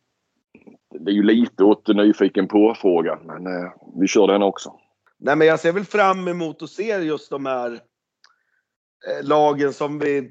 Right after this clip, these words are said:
Speaker 2: kanske tror blir lite bättre. Västerås, Önnered, eh, Kristianstad. Alltså hur bra de kan bli eller om det bara är,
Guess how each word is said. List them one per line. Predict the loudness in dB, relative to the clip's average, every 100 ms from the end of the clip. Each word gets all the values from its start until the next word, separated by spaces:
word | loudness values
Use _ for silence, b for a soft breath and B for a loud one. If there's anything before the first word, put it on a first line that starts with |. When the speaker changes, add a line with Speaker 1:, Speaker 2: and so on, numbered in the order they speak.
| -8
Speaker 2:
kanske | -6 -6 -6
tror | -2 -2 0 -4 -6 -8 -8
blir | -6 -2
lite | -2 0
bättre. | -2 -2 -6 -8
Västerås, | -8 -4 -2 0 0 -2 -4 -10 -6 -2
Önnered, | -2 0 -2 0 2 0 -2 -2
eh, | -2 0 0 0 -2 -4 -6 -6 -6 -6 -8 -10 -16 -18 -18 -16 -8
Kristianstad. | -2 0 2 0 -4 -4 -2 0 0 -4 _ _ _ _ _ _
Alltså | -6 0 4
hur | 4 2
bra | 4 4 6 4
de | 4 0
kan | 0 0
bli | 2 0 0 -2
eller | -2 -2 -6 -4
om | -4 -2
det | -2
bara | 0 -2 -2
är, | -4 -6 -8